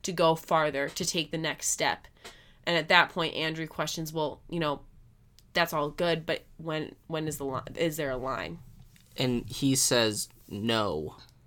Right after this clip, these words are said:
Speaker 2: And I forget, uh, did you write down how he justified it?
Speaker 1: Well,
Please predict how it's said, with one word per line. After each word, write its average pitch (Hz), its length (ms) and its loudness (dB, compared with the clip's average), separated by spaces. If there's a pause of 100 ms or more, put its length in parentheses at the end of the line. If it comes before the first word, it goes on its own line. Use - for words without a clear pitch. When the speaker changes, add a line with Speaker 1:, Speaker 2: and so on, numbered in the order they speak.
(1000)
Speaker 2:
And 123 100 4
I 123 160 10
forget, 139 380 2 (480)
uh, 139 80 -4
did 131 260 -2
you 139 80 2
write 135 200 4
down 131 180 4
how 117 240 2
he 117 80 0
justified - 640 0
it? 120 200 2 (400)
Speaker 1:
Well, 196 520 8